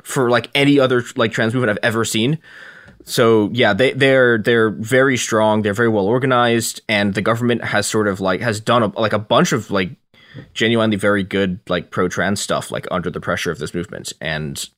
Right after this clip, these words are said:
I, I, I think that, I think, like, in that context, I think this, his, this fact that he's obsessed with, like, gender critical shit makes a lot of sense, because that's, you know, that's, like, one of the sort of right-wing things in Argentina is opposing this shit, but, like, it doesn't,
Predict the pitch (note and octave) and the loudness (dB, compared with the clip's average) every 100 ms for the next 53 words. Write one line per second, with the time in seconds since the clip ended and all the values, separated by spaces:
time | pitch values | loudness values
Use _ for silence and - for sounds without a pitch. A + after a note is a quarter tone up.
0 | - G2+ G2+ G#2+ - A#2+ C3+ A#2 G#2+ G#2+ | -4 0 0 0 -2 0 0 2 2 0
1 | C3+ A2+ G2+ B2 A2 G2+ F#2+ G#2+ F#2+ F#2+ | -2 -2 0 0 0 0 -2 -2 -4 -4
2 | F#2 F#2 - B2 G#2+ G2 - - - - | -6 -6 -10 -6 -4 -4 -8 -16 -20 -20
3 | - - - B2+ A#2+ A2 G#2+ - - G2+ | -14 -10 -2 0 0 -2 -4 -4 0 0
4 | G2 - - F#2 F#2+ G2 F#2+ F2+ F#2 F#2 | 0 -6 -4 -4 -2 -2 -2 -2 -4 -4
5 | F2+ F#2 F#2 F#2 E2 D2+ D#2+ D#2 D2+ - | -4 -2 -2 -4 -4 -4 -4 -4 -6 -8
6 | C#2 - C2 - - - - - _ F#2+ | -10 -8 -8 -8 -12 -20 -20 -20 _ 0
7 | F2 - - - _ F#2+ D2+ A#1 - F#2+ | 0 -2 -8 -10 _ -8 -6 -6 -2 -2
8 | - F2 - - A#2 G2 F#2 F2 F#2 F2 | -2 -4 -4 -10 -4 -2 -2 -4 -6 -4
9 | D#2 - F2 - C#2+ - E2+ D2+ D2 - | -6 -6 -6 -6 -10 -6 -6 -4 -6 -8
10 | - - _ _ _ - G#2 E2+ - G#2+ | -10 -12 _ _ _ -6 -2 -2 -4 -2
11 | G#2 E2+ F2 - G2+ F2 D#2 G2+ - - | -2 -2 -4 -4 -4 -4 -4 -4 -4 -6
12 | E2 D#2 G2 A2 G2+ | -6 -6 -4 -6 -6